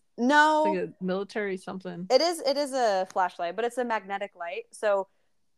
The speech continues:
Speaker 1: a lot of people use it for paranormal investigating 'cause you can set it between, like, on and off and then set it down. So if you touch it, it'll turn on and off really easy.
Speaker 2: Oh, nice.
Speaker 1: And so since it's so easy to turn off, they believe ghosts can manipulate it pretty simply.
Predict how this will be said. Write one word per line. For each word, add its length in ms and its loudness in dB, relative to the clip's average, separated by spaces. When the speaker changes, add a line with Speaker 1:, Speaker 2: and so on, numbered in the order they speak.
Speaker 1:
a 40 0
lot 220 6
of 80 -2
people 180 -8
use 160 -6
it 80 -12
for 80 -12
paranormal 480 2
investigating 640 -2
'cause 140 -8
you 80 2
can 140 0
set 260 4
it 260 4
between, 400 2
like, 220 0
on 180 6
and 140 0
off 280 2
and 140 2
then 120 2
set 160 0
it 120 2
down. 240 2
So 160 4
if 120 -2
you 120 -4
touch 300 2
it, 260 0
it'll 240 2
turn 300 0
on 180 -2
and 100 -6
off 200 -6
really 280 -6
easy. 380 -4
Speaker 2:
Oh, 100 -4
nice. 240 -4
Speaker 1:
And 140 6
so 220 8
since 260 2
it's 100 -6
so 140 2
easy 260 0
to 80 0
turn 200 -4
off, 240 0
they 80 0
believe 420 -4
ghosts 320 -2
can 180 -6
manipulate 460 0
it 160 -2
pretty 220 0
simply. 460 -2